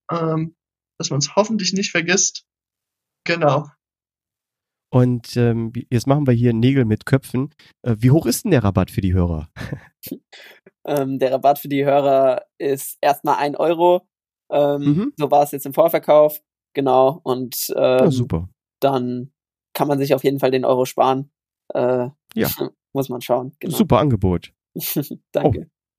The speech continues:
Speaker 2: klasse. Da freue ich mich. Also, liebe Hörer, wenn ihr Interesse an diesem Spiel habt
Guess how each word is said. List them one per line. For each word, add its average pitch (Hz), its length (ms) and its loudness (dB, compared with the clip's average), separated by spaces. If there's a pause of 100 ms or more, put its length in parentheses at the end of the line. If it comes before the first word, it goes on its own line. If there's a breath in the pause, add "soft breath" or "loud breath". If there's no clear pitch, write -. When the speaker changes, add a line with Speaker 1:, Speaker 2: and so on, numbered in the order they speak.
(140)
Speaker 2:
klasse. 104 440 0 (480 soft breath)
Da 147 80 2
freue 185 240 2
ich 113 120 -2
mich. 101 300 -4
Also, 175 300 2
liebe 143 400 2
Hörer, 175 440 4
wenn 165 540 -2 (180)
ihr 147 200 -2
Interesse 135 420 -4
an 98 100 -6
diesem 95 220 -8
Spiel - 440 -10 (100)
habt - 420 -6